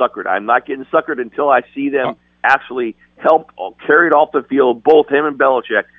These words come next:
Speaker 1: I'm not betting against
Speaker 2: Oh, do
Speaker 1: them.
Speaker 2: you
Speaker 1: I
Speaker 2: th-, you,
Speaker 1: can't,
Speaker 2: wait, are
Speaker 1: I,
Speaker 2: you
Speaker 1: how,
Speaker 2: picking the
Speaker 1: how can,
Speaker 2: Patriots?
Speaker 1: how, I, I think the, I think New England wins on Sunday. I can't.
Speaker 2: Wow.
Speaker 1: I don't know how anybody can bet against them right now until we see them finally, finally vanquished. 'Cause,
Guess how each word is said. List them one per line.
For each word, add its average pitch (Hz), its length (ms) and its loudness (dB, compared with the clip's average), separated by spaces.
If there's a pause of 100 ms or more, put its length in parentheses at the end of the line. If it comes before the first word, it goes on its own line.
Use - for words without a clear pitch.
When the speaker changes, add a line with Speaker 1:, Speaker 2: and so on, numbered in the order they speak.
(180)
Speaker 1:
I'm 117 240 0
not 110 220 0
betting 107 200 -6
against 92 180 -4
Speaker 2:
Oh, 196 40 2
do 208 140 0
Speaker 1:
them. 220 100 4
Speaker 2:
you 311 80 6
Speaker 1:
I 330 40 2
Speaker 2:
th-, - 220 2
you, 214 60 4
Speaker 1:
can't, 262 100 -2
Speaker 2:
wait, - 160 2
are 143 60 4
Speaker 1:
I, 156 60 6
Speaker 2:
you 226 100 4
Speaker 1:
how, 202 140 6
Speaker 2:
picking 175 120 2
the 185 60 6
Speaker 1:
how 233 80 6
can, 214 160 2
Speaker 2:
Patriots? 466 400 2
Speaker 1:
how, - 240 0 (400)
I, 147 280 -4 (460)
I 143 260 -4
think 160 300 -8 (540)
the, 120 160 -10 (100)
I 127 80 0
think 143 220 -14
New 123 140 -8
England 147 220 -8
wins 143 180 -6
on 131 160 -2
Sunday. 170 260 -2
I 147 100 2
can't. 320 220 -4
Speaker 2:
Wow. 202 340 -4
Speaker 1:
I 170 40 4
don't 196 100 4
know 170 160 6
how 175 180 4
anybody 175 540 -2
can 139 180 -12
bet 156 220 -2
against 156 380 -10
them 139 200 -8 (240)
right 135 280 0
now 135 440 0 (140)
until 135 360 -2
we 131 280 -6
see 135 100 -8
them 120 320 -4 (140)
finally, 117 460 0 (100)
finally 120 260 2
vanquished. 98 580 -4 (380)
'Cause, 165 140 2